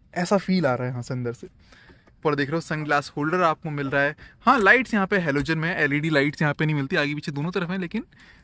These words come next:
अ, हैलोजन में मिल रही है। मैनुअल आपको यहाँ पे जो आईआरवीएम है वो मिलेगा। तो यहाँ देखते हैं एक स्ट्रैप है, इधर देखें तो एक बड़ा सा मिरर है, ठीक है, क्वालिटी भी अच्छी है इसकी, मतलब ऐसा नहीं कि बस दे दिया, जैसे हम छोटी गाड़ियों में देख रहे हैं ना,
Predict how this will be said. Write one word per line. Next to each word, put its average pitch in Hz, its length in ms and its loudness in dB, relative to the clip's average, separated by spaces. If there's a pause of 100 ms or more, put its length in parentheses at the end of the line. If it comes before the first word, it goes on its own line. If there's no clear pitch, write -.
अ, 151 40 -6
हैलोजन 170 540 2
में 160 120 -2
मिल 131 160 -6
रही 139 160 -6
है। 180 100 -8 (240)
मैनुअल 151 400 0
आपको 143 220 2
यहाँ 139 120 -2
पे 139 200 -2
जो 147 200 -4
आईआरवीएम 143 560 0
है 139 80 -4
वो 131 200 -4
मिलेगा। 156 480 -2 (480)
तो 139 60 -8
यहाँ 135 220 -4
देखते 135 280 -6
हैं 180 120 -6
एक 175 120 -8
स्ट्रैप 151 460 -2 (140)
है, 185 380 0
इधर 143 260 -8
देखें 147 380 -6
तो 160 220 -6
एक 160 120 -2 (100)
बड़ा 202 180 8
सा 190 120 2
मिरर 147 220 -2
है, 202 60 -6 (280)
ठीक 247 160 -4
है, 143 60 0
क्वालिटी 156 480 -2
भी 226 180 -6
अच्छी - 300 -6
है 127 60 -4
इसकी, 147 240 -14
मतलब 131 180 -6
ऐसा 160 180 -2
नहीं 175 120 -2
कि 202 60 0
बस 196 100 2
दे 156 180 2
दिया, 147 120 4
जैसे 139 120 -4
हम 165 120 0
छोटी 175 260 -2
गाड़ियों 160 240 4
में 170 80 -2
देख 156 120 -6
रहे 170 100 -6
हैं 220 80 -4
ना, 247 80 -6